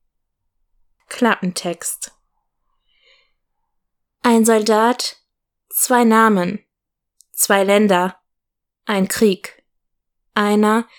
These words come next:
unter Millionen. Als die kleine Mia den abgemagerten David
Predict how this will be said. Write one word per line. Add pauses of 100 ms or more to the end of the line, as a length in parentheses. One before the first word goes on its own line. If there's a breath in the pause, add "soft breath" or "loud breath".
(380 soft breath)
unter
Millionen. (1700)
Als
die
kleine
Mia
den
abgemagerten
David